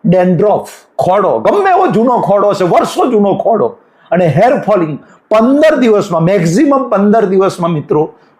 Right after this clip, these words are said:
બંધ થઈ જાય છે. અને આજે કમલેશભાઈનું ઇન્ટરવ્યુ લેવા આવ્યો છું, એમનું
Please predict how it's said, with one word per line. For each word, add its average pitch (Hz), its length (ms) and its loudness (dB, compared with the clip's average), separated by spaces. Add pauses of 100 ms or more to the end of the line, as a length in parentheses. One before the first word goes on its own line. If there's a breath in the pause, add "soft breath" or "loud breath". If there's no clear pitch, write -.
બંધ 226 420 0
થઈ 180 220 0
જાય 156 260 2
છે. 156 240 -8 (360 loud breath)
અને 170 480 0
આજે 165 560 0 (400 soft breath)
કમલેશભાઈનું 185 800 0
ઇન્ટરવ્યુ 185 400 2
લેવા 180 220 4
આવ્યો 185 280 2
છું, 185 200 -4 (520)
એમનું 175 520 0